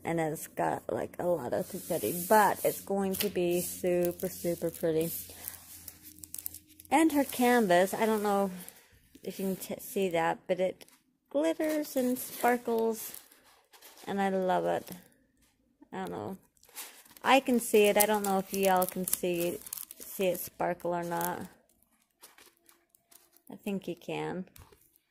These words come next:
And as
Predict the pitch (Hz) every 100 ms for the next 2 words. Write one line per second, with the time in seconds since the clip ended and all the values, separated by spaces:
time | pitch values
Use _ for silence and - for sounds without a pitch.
0 | _ _ _ _ _ _ _ _ _ _
1 | _ _ _ _ _ - - - - -
2 | - - - - - - - - - -
3 | 240 240 233